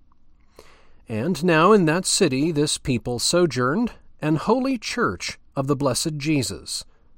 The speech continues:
for several years under the pastoral care of Mister John Robinson, who had for his help in the government of the church a most wise, grave, good man,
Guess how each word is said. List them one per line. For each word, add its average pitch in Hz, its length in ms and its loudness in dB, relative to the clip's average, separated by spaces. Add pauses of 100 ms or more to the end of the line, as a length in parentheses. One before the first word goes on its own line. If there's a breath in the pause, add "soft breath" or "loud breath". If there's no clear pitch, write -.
(320)
for 104 220 -8
several 113 440 0
years 110 720 -2
under 135 280 0
the 127 160 0
pastoral 170 640 -2
care 147 400 -2
of 131 180 2
Mister 120 320 -2
John 101 360 -2
Robinson, 120 640 -2 (1000 soft breath)
who 208 180 4
had 254 300 2
for 208 200 2
his 175 240 2
help 180 420 2
in 131 140 2
the 117 180 -2
government 151 540 4
of 104 140 -2
the 98 80 -2
church 110 540 -4
a 113 200 -2
most 117 360 -2
wise, 123 680 0 (160)
grave, 120 600 -2 (200)
good 180 260 4
man, 85 460 -6